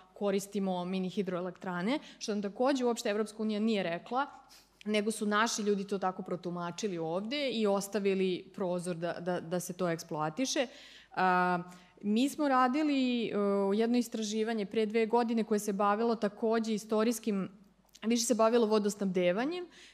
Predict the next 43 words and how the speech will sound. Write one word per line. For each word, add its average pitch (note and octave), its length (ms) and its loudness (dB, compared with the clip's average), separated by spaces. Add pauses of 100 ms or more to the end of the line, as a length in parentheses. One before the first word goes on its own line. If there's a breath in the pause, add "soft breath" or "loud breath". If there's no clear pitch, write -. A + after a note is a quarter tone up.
(100)
i A3 160 0
tim C4 180 2
istorijskim B3 560 0
prelazom, A#3 380 0
e, - 40 -6 (360)
o A3+ 140 2
vo-, A3 260 0
vodosnabdevanju A3 840 0
kroz, A3 320 0 (280)
znači A3 240 -2
pre, C#4+ 280 2 (100)
e, A#3 120 2
Drugog B3+ 260 0
svetskog A#3+ 360 0
rata, A3+ 240 0
posle A#3+ 300 -2
Drugog A#3 180 -2
svetskog G#3+ 320 -6
rata G#3 360 0
i F#3+ 200 -2
do F3+ 120 -2
danas. G3 560 0 (300 loud breath)
I, A3+ 260 -2
e, G#3+ 40 -6 (380)
naravno, G#3 680 4 (260)
e, F3+ 40 -4
mislim G3 460 -4
da F3+ 360 0 (540)
sad G#3+ 220 -2
svi A3+ 180 -2
smo A3+ 160 -2
svesni A#3 420 2
negde A3 260 0
intuitivno G#3+ 580 0
šta A3 180 -2
to G#3 140 0
znači, G#3 480 2
ali B3+ 180 2
recimo A#3 360 0
da A3 80 2
je G#3+ 80 2
jedan G#3+ 240 2
meni, G#3 380 -2